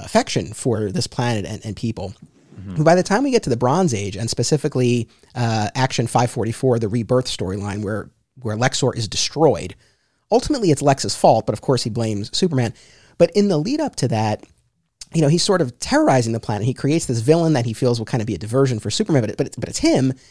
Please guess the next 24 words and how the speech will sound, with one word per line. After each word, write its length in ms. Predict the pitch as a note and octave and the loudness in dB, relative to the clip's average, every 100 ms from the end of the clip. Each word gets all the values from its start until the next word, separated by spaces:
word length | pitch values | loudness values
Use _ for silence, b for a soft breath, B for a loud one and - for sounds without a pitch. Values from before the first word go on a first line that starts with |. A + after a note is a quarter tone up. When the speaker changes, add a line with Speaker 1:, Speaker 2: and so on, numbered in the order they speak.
| B B B | B B B
Speaker 2:
Yeah. 100 | - F3 | -4 0
Speaker 1:
And 280 | E3+ E3+ - | 2 2 -2
even 220 | G#3+ B3+ | -4 -2
just 180 | A#3+ G#3 | -2 -2
in 120 | E3+ | -2
his 180 | C#3+ C#3+ - | 0 0 0
attitude 520 | D#3 F3+ E3+ E3+ D#3 | -2 -2 0 0 2
and 120 | C3 | 0
his 100 | A#2 | -4
comments 480 | - D3+ D#3+ C3+ - | -4 -2 0 -2 -4
towards 320 | - D#3+ E3+ | -4 -2 0
the 100 | D3+ | -2
planet 320 | - B2+ C3 | -2 -2 0
and 140 | A#2+ A2 | -2 -2
towards 240 | C3+ B2 | -2 -2
the 100 | G#2 | -6
people, 380 | - E3+ - A#2+ | -8 -6 -2 -2
it 80 | - | -2
seemed 360 | - D#3 F3+ | -2 -2 -2
to 80 | - | -2
be 260 | C3+ B2 B2+ | -2 0 0
rather 380 | - C3 C3 A#2 | 2 4 4 2
divorced 560 | A#2+ A#2+ B2+ G#2 - | 0 2 2 0 -4
from 420 | - A#2+ A#2 A2+ | -4 -4 -2 -4